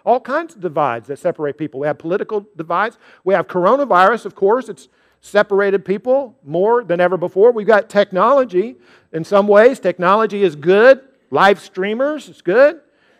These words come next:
And otherwise, other ways it can get in the way. You ever heard the, uh, expression phubbing?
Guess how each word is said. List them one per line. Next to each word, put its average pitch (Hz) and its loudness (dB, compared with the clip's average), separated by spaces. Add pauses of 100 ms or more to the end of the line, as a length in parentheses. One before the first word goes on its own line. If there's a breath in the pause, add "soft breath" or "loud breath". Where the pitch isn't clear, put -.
And 151 -4
otherwise, 240 2
other 240 0
ways 277 4
it 262 -14
can 240 -10
get 262 -2
in 285 -2
the 262 2
way. 294 0 (500)
You 196 4
ever 247 2
heard 262 2
the, 220 4
uh, 202 6 (100)
expression 214 -4
phubbing? 285 0